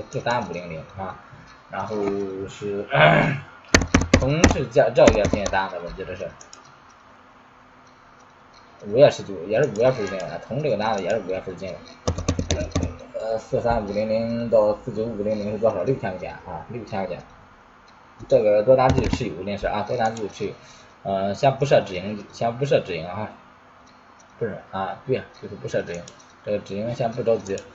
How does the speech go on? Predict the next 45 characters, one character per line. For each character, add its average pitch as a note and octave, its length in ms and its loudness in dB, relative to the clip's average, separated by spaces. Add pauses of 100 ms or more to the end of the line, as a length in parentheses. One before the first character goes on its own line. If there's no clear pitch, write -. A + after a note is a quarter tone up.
(280)
然 G#2 100 -8
后 A2 160 -4
除 G2+ 160 -8
非 C3+ 120 -2
有 C3+ 120 2
极 A#2 140 -6
端 D3+ 160 4
行 A#2 180 -2
情 - 160 -10
啊， F2+ 240 -10
极 - 80 -10
端 A2+ 100 0
行 A2+ 160 -6
情 G#2+ 160 -8
止 E2 120 -10
盈， F2 180 -8
要 A2 80 2
不 G2+ 60 -4
然 G#2 160 -4
不 G2+ 100 -6
止 F#2+ 200 -10
啊。 F#2+ 220 -6 (800)
然 G2+ 80 -2
后 G#2+ 80 -4
看 A#2+ 140 0
一 - 20 -2
下 A#2 120 0
锌， A#2+ 200 -6 (1500)
锌 D3+ 460 0
是 B2+ 160 -8
一 A2 200 -6
个 G#2 460 2 (800)
换 A#2+ 200 4
月 C3+ 120 6
了 F2 180 2
是 F2+ 60 -4
吧？ D#2 180 -2 (960)
持 - 80 -14
仓 C3 140 2
还 C3 100 2
两 G#2+ 160 2
万 A#2+ 140 2
三 A2+ 100 0
啊， G#2 380 -8
还 G2+ 100 -8